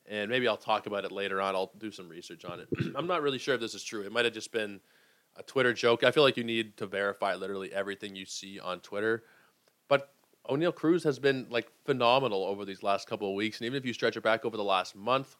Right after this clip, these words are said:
he's batting two forty-five, which is not the worst. Four home runs, ten R B Is.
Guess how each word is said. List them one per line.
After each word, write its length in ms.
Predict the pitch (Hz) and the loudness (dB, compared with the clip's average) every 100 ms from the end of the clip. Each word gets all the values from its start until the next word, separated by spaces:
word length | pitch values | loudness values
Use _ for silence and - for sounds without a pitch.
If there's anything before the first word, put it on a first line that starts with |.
| _ - | _ -12
he's 120 | 110 | 0
batting 200 | 127 110 | 0 0
two 200 | - 127 | -4 -6
forty-five, 680 | - 113 104 104 90 78 90 | 0 -2 0 0 0 0 -6
which 180 | 98 101 | -12 -10
is 100 | 110 | -2
not 300 | 120 120 113 | 2 2 0
the 60 | |
worst. 360 | 101 98 101 - | -2 0 -2 -6
Four 260 | - 110 | -2 0
home 260 | 107 101 101 | 2 0 -2
runs, 260 | 98 92 - | -4 -6 -8
ten 200 | 110 104 | -6 -4
R 100 | 95 | -4
B 140 | 95 | 0
Is. 320 | 92 92 90 | 2 2 -2